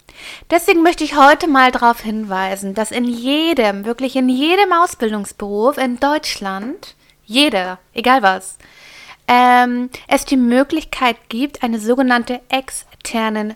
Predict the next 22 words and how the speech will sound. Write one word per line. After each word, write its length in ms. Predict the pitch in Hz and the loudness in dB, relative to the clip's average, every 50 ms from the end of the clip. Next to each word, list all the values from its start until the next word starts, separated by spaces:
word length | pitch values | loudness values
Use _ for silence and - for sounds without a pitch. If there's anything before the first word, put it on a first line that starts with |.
| - _ _ | -14 _ _
Prüfung 540 | - - - 226 208 - - 190 190 190 - | -16 -10 -10 -10 -10 -8 -10 -10 -10 -10 -12
zu 160 | - - 196 | -14 -12 -10
machen. 520 | 190 185 185 - - 190 185 190 196 196 - _ _ _ _ _ _ - - - - - - - _ | -10 -10 -10 -10 -12 -12 -10 -10 -12 -12 -14 _ _ _ _ _ _ -20 -20 -20 -20 -20 -20 -20 _
Wie 160 | - 254 294 | 0 2 2
ist 160 | 320 294 - 285 | 2 4 4 4
da 100 | 269 254 | 4 4
die 120 | 262 254 | 4 0
Regelung? 580 | 233 233 233 214 202 196 190 190 190 190 196 - | 0 0 0 0 0 -2 -4 -6 -6 -10 -6 0
Also, 440 | - 247 240 233 220 208 202 196 196 | 2 4 4 4 2 0 0 0 0
du 100 | 208 220 | 0 -2
musst 260 | 226 233 226 - - - - - | -2 -2 -4 -6 -10 -18 -20 -10
das 180 | - 233 214 - - - | -8 -8 -6 -6 -2 2
eineinhalbfache 1400 | 254 269 294 330 339 339 339 320 277 254 262 262 269 262 262 - - - - 226 240 - - 214 220 240 294 320 - | 4 4 4 6 4 4 4 4 2 2 4 4 4 4 0 -4 -10 0 0 0 0 2 -4 -4 -4 -2 -4 -4 -2
der 220 | - 220 226 220 240 | 0 2 2 4 4
Ausbildungsdauer 1300 | 269 311 320 - - - 226 214 202 208 202 196 196 - - - - 196 190 196 202 220 254 302 349 359 - - - - _ | 4 4 2 -2 -6 -6 -6 -6 -6 -6 -8 -8 -10 -12 -12 -6 -4 -4 -2 -2 -2 -2 -2 -2 -2 -4 -6 -12 -20 -20 _
Vollzeit 1040 | - - - - 302 320 359 359 349 - - - 240 208 202 208 233 285 - - - - - - _ | -18 -6 2 4 4 4 4 0 -4 -8 -8 -6 -4 -2 -2 0 -2 -2 -4 -6 -12 -20 -20 -18 _
in 120 | - 254 | -2 0
dem 140 | 254 254 240 | 0 0 0
jeweiligen 560 | 226 220 262 311 311 302 285 269 262 240 233 | 0 0 0 2 4 4 6 6 4 2 0
Beruf 480 | 214 214 208 233 254 285 285 - - _ | -2 -4 -4 -2 -2 -2 -2 -6 -8 _
gearbeitet 760 | 233 233 - 226 240 233 - 220 208 202 - 202 202 - - | -4 0 2 4 2 4 2 -2 -4 -4 -6 -10 -12 -10 -4
haben. 440 | - 269 311 320 - 208 208 233 294 | -2 -2 -2 -2 -2 -6 -6 -6 -8